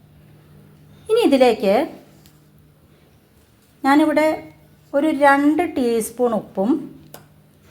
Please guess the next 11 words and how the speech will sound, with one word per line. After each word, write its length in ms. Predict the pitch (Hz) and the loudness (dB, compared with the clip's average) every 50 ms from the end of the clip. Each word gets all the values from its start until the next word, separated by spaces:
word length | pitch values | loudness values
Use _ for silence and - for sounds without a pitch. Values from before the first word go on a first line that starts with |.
| _ _ _ _ _ - | _ _ _ _ _ 0
കുറച്ച് 640 | 320 320 339 339 - - - - - - - - 440 415 | 2 2 2 0 -2 -16 -20 -20 -16 -6 0 0 2 2
മഞ്ഞൾപ്പൊടിയും 640 | 311 240 214 196 190 180 - 196 196 185 175 143 - - - - _ _ _ _ _ _ _ _ _ _ _ _ _ _ _ _ _ _ _ _ _ _ _ _ - - _ _ - - - _ - | 2 0 0 -2 -4 -4 -4 -4 -4 -4 -6 -10 -12 -18 -20 -20 _ _ _ _ _ _ _ _ _ _ _ _ _ _ _ _ _ _ _ _ _ _ _ _ -20 -20 _ _ -20 -20 -20 _ -4
അതോടൊപ്പം 580 | - 269 285 320 339 359 339 294 - - 214 202 196 196 | 0 4 6 6 6 6 6 4 2 0 -4 -4 -4 -4
തന്നെ 180 | 190 208 262 330 - - - - _ _ _ _ _ _ _ _ _ _ _ - | -4 -2 -4 -4 -6 -10 -20 -20 _ _ _ _ _ _ _ _ _ _ _ -4
കുറച്ച് 420 | 277 277 277 277 277 - - 370 339 254 | -2 -2 -2 -2 -4 -6 -4 0 0 2
വെള്ളം 200 | 190 175 175 185 185 | 0 0 0 0 0
ഒഴിച്ച് 200 | 175 175 - 175 | -2 -2 -6 -8
കൊടുക്കാം 240 | 165 175 - 160 156 | -8 -8 -8 -8 -8
കേട്ടോ. 160 | 160 208 180 147 - - - - - - - - - - - - - - - - - - | -6 -8 -8 -8 -10 -16 -20 -20 -20 -20 -20 -20 -20 -20 -20 -20 -20 -20 -20 -16 -6 0
ഇതെന്തിനാണെന്നറിയോ? 760 | 269 277 254 240 240 247 240 240 233 220 208 208 202 196 202 202 - - - - _ _ _ _ _ - - - - - - - _ _ _ _ _ _ _ _ _ _ _ - 269 | 0 2 2 2 2 2 2 2 2 0 0 0 -2 -2 -4 -4 -10 -16 -20 -20 _ _ _ _ _ -20 -20 -20 -20 -20 -20 -20 _ _ _ _ _ _ _ _ _ _ _ 2 4
വല്ലാതെ 680 | 320 339 339 359 349 349 359 359 359 359 359 370 392 | 4 6 6 6 4 4 4 4 4 4 4 4 4